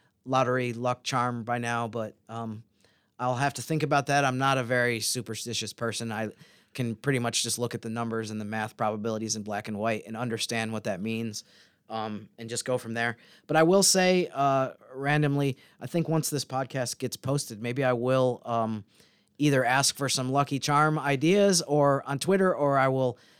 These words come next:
kinda go through the exercise that we did in, in terms of who do you want to win it, who needs to win it, stuff like that, 'cause I think it'll be, it'll be interesting to he-, s-, hear what,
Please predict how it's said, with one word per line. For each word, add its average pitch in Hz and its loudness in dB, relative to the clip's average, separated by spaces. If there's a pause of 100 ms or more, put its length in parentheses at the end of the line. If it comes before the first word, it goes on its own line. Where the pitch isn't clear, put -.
(180)
kinda 156 4
go 147 4
through 151 0
the 131 -2
exercise 127 0
that 110 -4
we 120 -4
did 113 -4
in, 107 -10
in 117 -12
terms 113 -4
of 104 -8
who 120 -4
do 113 -2
you 113 -4
want 110 -4
to 113 -6
win 120 -4
it, 117 -4
who 117 -6
needs 110 -4
to 110 -6
win 107 -6
it, - -10
stuff 110 -6
like 104 -8
that, 98 -6
'cause 90 -14
I 98 -8
think 104 -12
it'll 101 -12
be, 95 -10 (480)
it'll 113 -6
be 113 -2
interesting 107 -4
to 101 -10
he-, 107 -10
s-, - 0
hear 123 -4
what, 107 -6